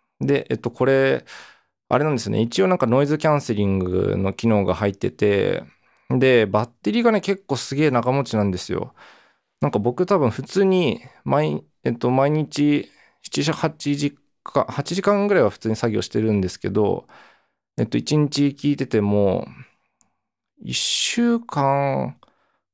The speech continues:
くらい持ってるのかな。五日ぐらいかな。五日ぐらい使ってて、だから週一ぐらいでしか充電しないんですよね。でも全然電池の持ちがす、あの、気に、あの、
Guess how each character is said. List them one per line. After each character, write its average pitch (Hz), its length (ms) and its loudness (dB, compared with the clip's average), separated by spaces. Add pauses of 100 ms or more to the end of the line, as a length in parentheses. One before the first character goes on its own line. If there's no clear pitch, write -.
(120)
く 165 100 -2
ら 151 60 4
い 117 40 2
持 131 180 2
っ - 80 -10 (280)
て 110 140 2
る 95 80 2
の 90 140 0
か 92 120 0
な。 95 580 0 (760)
五 - 280 -6
日 240 160 2
ぐ 240 60 -2
ら 226 100 4
い - 40 -4
か - 100 -6
な。 - 140 -4
五 - 280 -12
日 233 160 2
ぐ 247 100 -2
ら 233 160 2
い 165 320 -4 (720)
使 - 240 -2
っ 151 100 -2
て 147 160 -4
て、 127 720 4 (320)
だ 156 80 2
か 156 40 2
ら 156 40 0
週 240 320 0
一 240 180 -2
ぐ 247 80 2
ら 220 60 6
い 156 60 2
で 107 120 0
し - 100 -6
か 98 140 -2
充 117 220 0
電 143 200 0
し 143 140 -6
な 131 160 2
い 127 60 2
ん 104 100 2
で - 80 -4
す - 140 -10
よ 85 80 -6
ね。 98 420 -2 (540)
で 135 100 2
も 113 120 2
全 127 280 2
然 160 300 2
電 156 160 2
池 117 160 -4
の 107 60 2
持 104 120 0
ち - 120 -10
が 101 100 -2
す、 - 560 -14
あ 98 100 0
の、 95 180 -2 (200)
気 - 160 -2
に、 131 340 0
あ 110 80 -2
の、 98 300 0